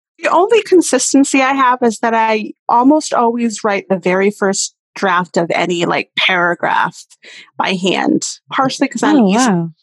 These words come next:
Speaker 1: distracted. Like, if I'm on my computer, I will be on Facebook. And so, yeah, the first, the first draft is done by hand. Other than that, like, I,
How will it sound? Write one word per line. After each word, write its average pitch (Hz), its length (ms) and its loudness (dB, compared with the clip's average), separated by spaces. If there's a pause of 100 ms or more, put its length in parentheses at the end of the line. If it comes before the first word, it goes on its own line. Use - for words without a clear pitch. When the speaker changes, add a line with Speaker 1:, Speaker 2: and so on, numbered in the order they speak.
Speaker 1:
distracted. 220 880 0 (140)
Like, 226 220 0
if 214 120 -4
I'm 202 220 0
on 202 100 0
my 196 120 -2
computer, 196 600 -2
I 196 160 0
will 175 300 0
be 170 160 -2
on 170 160 -2
Facebook. 185 540 -2 (640)
And 208 160 0
so, 202 180 -2
yeah, 202 160 0
the 202 100 -8
first, - 360 -6 (200)
the 196 80 -4
first 202 280 -4
draft 185 280 -4
is - 360 -8 (100)
done 175 180 -2
by 170 140 -4
hand. 175 340 -2
Other 294 240 0
than 247 160 2
that, 190 260 2
like, 185 140 -2
I, 185 200 0